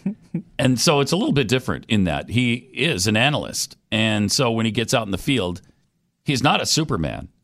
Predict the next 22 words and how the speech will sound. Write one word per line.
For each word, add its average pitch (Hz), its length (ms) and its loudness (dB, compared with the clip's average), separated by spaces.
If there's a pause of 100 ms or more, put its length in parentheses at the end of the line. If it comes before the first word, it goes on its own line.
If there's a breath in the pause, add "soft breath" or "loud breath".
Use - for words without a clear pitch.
(600)
<clears throat> 165 280 8
So - 180 4
it's 117 100 -2
a 135 40 2
little 104 160 2
more, 80 260 0 (140)
I 85 80 0
guess, 78 340 -4
realistic. 67 600 -2
But, 69 240 -2 (640)
um, 82 600 2 (840)
she - 240 0
hates, 185 460 2 (200)
this 135 300 0
reviewer 107 540 -2
hates 127 440 -4
that 98 220 -4
Ryan, 90 420 -2
an 85 200 -4 (100)
unimpressive 110 640 -2
American 85 540 -2
man, 85 420 -2